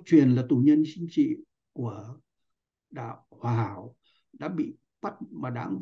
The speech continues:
phạt tù trên mười một năm, nhưng mà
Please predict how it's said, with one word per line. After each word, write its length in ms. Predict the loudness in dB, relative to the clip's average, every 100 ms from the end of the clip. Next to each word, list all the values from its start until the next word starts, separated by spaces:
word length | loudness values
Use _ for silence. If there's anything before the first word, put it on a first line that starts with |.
| -10 -20 -20 _ -4
phạt 140 | -4 -4 -2
tù 440 | 2 4 4 0 -12 _ _ _ 2
trên 300 | 6 6 6
mười 120 | 6
một 240 | 6 4
năm, 220 | 2 4 4 4
nhưng 180 | 4 2
mà 220 | 2 0